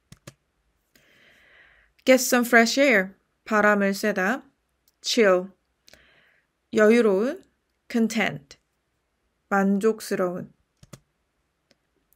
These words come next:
Is a public park necessary in every area? Why? As far as I'm concerned, public parks might not be necessary,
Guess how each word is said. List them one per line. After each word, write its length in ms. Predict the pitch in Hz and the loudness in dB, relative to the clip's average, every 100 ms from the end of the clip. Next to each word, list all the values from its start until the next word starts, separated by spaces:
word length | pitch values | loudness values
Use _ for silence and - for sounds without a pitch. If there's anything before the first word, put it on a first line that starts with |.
| _ - _ _ - | _ -20 _ _ -6
Is 160 | 226 | 0
a 80 | 233 | 0
public 520 | 233 262 247 269 277 | -2 -2 0 0 -4
park 360 | - 233 220 220 | -4 0 2 2
necessary 800 | 214 208 220 220 190 208 247 269 - _ - | -2 -2 -4 -2 -2 0 -2 -6 -14 _ -6
in 140 | 202 | -4
every 420 | - 202 196 220 | 0 0 2 2
area? 460 | 196 185 196 262 302 _ _ - | 2 2 0 -2 -6 _ _ -8
Why? 400 | 202 190 185 190 _ _ _ _ _ _ _ _ _ _ _ _ _ _ _ _ _ _ _ _ | -2 0 -2 -8 _ _ _ _ _ _ _ _ _ _ _ _ _ _ _ _ _ _ _ _
As 140 | 247 240 | -6 -4
far 240 | 277 277 | 0 4
as 140 | 320 320 | 4 2
I'm 120 | 294 | -4
concerned, 800 | 262 240 214 196 233 285 277 - | -4 -2 -2 -2 -4 -6 -10 -12
public 480 | 247 247 254 262 | -6 -4 -4 -6
parks 500 | - 226 220 226 - | -6 -2 -2 -2 -6
might 300 | 220 208 208 | -6 -4 -4
not 380 | 208 208 214 214 | -2 -4 -4 -10
be 420 | 214 202 196 196 - | -8 -6 -4 -6 -4
necessary, 840 | 208 226 233 220 196 175 175 | -2 -2 -4 -2 0 0 -4